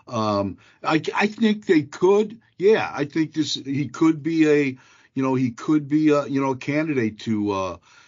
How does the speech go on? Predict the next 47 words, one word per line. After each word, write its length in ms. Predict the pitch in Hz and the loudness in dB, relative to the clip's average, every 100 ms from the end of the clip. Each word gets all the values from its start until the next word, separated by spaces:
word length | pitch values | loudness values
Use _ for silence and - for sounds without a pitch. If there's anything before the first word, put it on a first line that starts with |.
| _ | _
to, 320 | - 131 113 117 | -2 0 2 0
to 180 | 143 | -4
get 180 | 117 127 | 0 0
an 160 | 117 110 | 2 0
extension. 600 | 101 - 120 104 - 101 | -4 -4 -4 -4 -4 -2
I 60 | |
mean, 320 | 117 120 117 113 - - - 135 | 0 2 0 -2 -12 -16 -12 -6
just 320 | 185 226 - | 0 0 2
think, 180 | 220 208 | 0 0
look, 440 | 131 156 175 - | 0 2 2 2
look 180 | 185 226 | 2 2
at 100 | 226 | 2
the 80 | 165 | 2
way 140 | 156 | 4
they 120 | 143 | 2
used 420 | 127 139 151 - | 2 2 0 -2
him. 120 | 101 104 | -6 -2
Like 200 | 117 113 | -2 0
in 120 | 113 | -2
two 160 | - | -2
thousand 380 | 208 185 160 151 | 0 0 0 -4
twenty-two, 680 | - 156 147 131 143 131 113 - - | -4 -2 -2 0 2 2 0 -8 -4
he 100 | 127 | 0
go, 140 | 135 | 2
he 140 | 139 | 2
pitches 380 | 131 156 139 127 | 2 0 -4 -4
in 80 | 120 | -6
fifty 400 | 113 165 147 135 | -4 -4 -4 -6
games. 600 | 123 127 107 76 73 - _ _ _ - | -6 -4 -4 -8 -16 -20 _ _ _ -10
Two 180 | - 202 | -6 -2
thousand 420 | 190 185 151 143 | 0 0 -2 -4
twenty-three, 640 | - 160 147 - 165 160 | -4 -4 -6 -4 -6 -4
he 80 | 147 | -2
go, 180 | 139 143 | -2 0
he, 140 | 139 | 0
they 500 | 110 117 135 131 135 | -2 -6 -10 -2 -2
jump, 420 | 123 147 151 135 - | 0 -2 -2 -4 -8
they 100 | - | -2
bump 320 | 127 113 151 147 | -2 0 -2 -2
him 140 | 135 | -4
up 160 | 139 120 | -4 -6
to 120 | 110 | -10
seventy 580 | - - 151 156 120 101 | -8 -2 -2 -2 -8 -10
games. 520 | 107 92 80 73 - _ _ | -10 -14 -16 -20 -20 _ _
Now 120 | 123 123 | -8 -6
the 180 | 127 | -6
innings 540 | 139 180 175 170 143 | -4 -4 -2 -4 -6